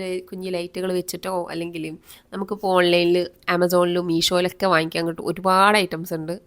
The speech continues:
റമദാൻ ഡെക്കറേഷൻസിൻ്റെ പല സംഭവങ്ങളായിട്ട്. ഞാനങ്ങനെ കുറച്ച് ഐറ്റംസ് വാങ്ങിയിട്ടുണ്ട്. അതൊക്കെ വെച്ചിട്ട് ഞാൻ എന്ത് ചെയ്തിട്ടുണ്ട്, നല്ലൊരു രീതിയിൽ ഡെക്കറേഷൻ ചെയ്തിട്ടുണ്ട്. എൻ്റെ മോന് ഭയങ്കര എക്സൈറ്റ്മെന്റ് ആക്കാൻ വേണ്ടിയിട്ട്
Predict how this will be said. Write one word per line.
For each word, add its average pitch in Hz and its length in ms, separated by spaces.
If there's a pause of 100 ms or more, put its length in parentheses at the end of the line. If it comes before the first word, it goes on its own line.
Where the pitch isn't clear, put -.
റമദാൻ 175 300
ഡെക്കറേഷൻസിൻ്റെ 170 800 (400)
പല 240 160
സംഭവങ്ങളായിട്ട്. 175 680 (100)
ഞാനങ്ങനെ 240 340
കുറച്ച് 233 220
ഐറ്റംസ് 208 320
വാങ്ങിയിട്ടുണ്ട്. 185 520 (540)
അതൊക്കെ 285 240
വെച്ചിട്ട് 226 280
ഞാൻ 190 260
എന്ത് 180 140
ചെയ്തിട്ടുണ്ട്, 170 440 (540)
നല്ലൊരു 196 400 (180)
രീതിയിൽ 175 300
ഡെക്കറേഷൻ 190 560
ചെയ്തിട്ടുണ്ട്. 156 480 (120)
എൻ്റെ 233 120
മോന് 220 340
ഭയങ്കര 196 440
എക്സൈറ്റ്മെന്റ് 214 680
ആക്കാൻ 180 260
വേണ്ടിയിട്ട് 175 380